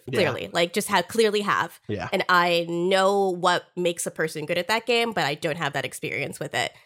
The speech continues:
Speaker 2: So I'm just starting from a totally different place.
Speaker 1: Yeah, totally. I, I, um, I really like Spike Rush, too. I, I find that it's, like, a really great cooldown for me at the end of a session.
Speaker 2: Mm-hmm.
Speaker 1: I, I have a harder time starting with it and then going into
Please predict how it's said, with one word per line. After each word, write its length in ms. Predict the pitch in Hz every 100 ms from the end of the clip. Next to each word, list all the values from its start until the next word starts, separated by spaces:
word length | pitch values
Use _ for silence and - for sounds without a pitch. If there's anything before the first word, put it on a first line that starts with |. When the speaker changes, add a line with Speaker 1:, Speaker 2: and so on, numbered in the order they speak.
| _ -
Speaker 2:
So 160 | - 180 151
I'm 160 | 160
just 140 | 170 -
starting 320 | 170 110 180
from 160 | 180 156
a 100 | 156
totally 480 | - 185 175 170
different 460 | 156 151 160 120 -
place. 320 | 170 120 -
Speaker 1:
Yeah, 400 | 117 101 98 98 113
totally. 360 | - 107 104 101
I, 180 | 214 -
I, 340 | 165 190 196 185
um, 240 | 170 170
I 60 | 160
really 220 | 185 254
like 140 | 208
Spike 280 | - 165 160
Rush, 220 | 127 107
too. 140 | - 147
I, 220 | 110 85
I 40 | 135
find 260 | 175 185
that 100 | 185
it's, 140 | 160 147
like, 140 | 135
a 40 |
really 200 | 120 120
great 180 | 120 117
cooldown 600 | - 131 123 127 135 151 - - _ _
for 120 | - 156
me 140 | 165
at 80 | 151
the 140 | 127
end 160 | 101 123
of 60 |
a 140 | 135 135
session. 420 | - 147 202 175
Speaker 2:
Mm-hmm. 140 | 170 -
Speaker 1:
I, 80 | -
I 40 |
have 80 | 151
a 40 |
harder 300 | 185 - 220
time 240 | 208 208 180
starting 580 | - - - 117 170 220
with 140 | 226
it 140 | 240 -
and 100 | 156
then 140 | 139
going 260 | 139 131 92
into 600 | 120 135 185 185 202